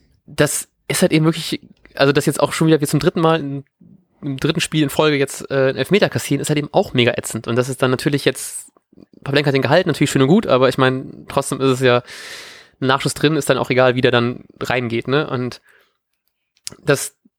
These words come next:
frustriert halt, dass man da so eine, so diese, diese Abwehr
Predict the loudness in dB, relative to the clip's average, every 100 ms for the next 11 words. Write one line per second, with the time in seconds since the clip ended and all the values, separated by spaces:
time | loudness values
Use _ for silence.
0 | -18 -12 -2 -2 0 0 0 2 2 4
1 | 4 2 2 0 2 4 4 4 0 2
2 | 2 0 -6 _ _ _ _ _ _ -6
3 | -4 2 4 4